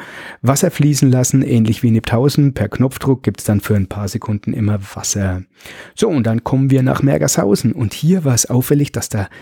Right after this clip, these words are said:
tatsächlich, äh, recht wenig, äh, Wünsche, Anträge waren. Jetzt, äh, habe ich schon gehört von meiner Kollegin, dass sie, dass es nicht der Grund ist, dass die wunschlos glücklich, äh, sind, die, die Mergershäuser, sondern dass sie so halb resigniert haben, ja. Also es wurde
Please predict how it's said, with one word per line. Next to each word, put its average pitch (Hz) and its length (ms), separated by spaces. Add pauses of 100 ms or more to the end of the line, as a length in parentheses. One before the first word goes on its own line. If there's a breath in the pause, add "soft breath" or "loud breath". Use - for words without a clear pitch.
(140 loud breath)
tatsächlich, - 680
äh, 131 60
recht 113 580
wenig, 123 680 (480 loud breath)
äh, 135 200
Wünsche, 180 540
Anträge 165 540
waren. 160 300
Jetzt, - 260
äh, 131 120
habe 123 200
ich 143 80
schon 139 180
gehört 135 380
von 131 420
meiner 123 300
Kollegin, 151 640 (320 loud breath)
dass - 560
sie, 147 220
dass 120 120
es 143 200
nicht 147 200
der 135 60
Grund 156 280
ist, 156 140
dass 135 100
die 120 160
wunschlos 143 440
glücklich, 151 560
äh, 139 220
sind, 160 460 (560 loud breath)
die, 147 320
die 147 120
Mergershäuser, 143 600
sondern 139 400
dass 123 160
sie 127 60
so 120 200
halb 123 280
resigniert 139 540
haben, 107 240
ja. 113 240
Also 113 220
es - 200
wurde 156 380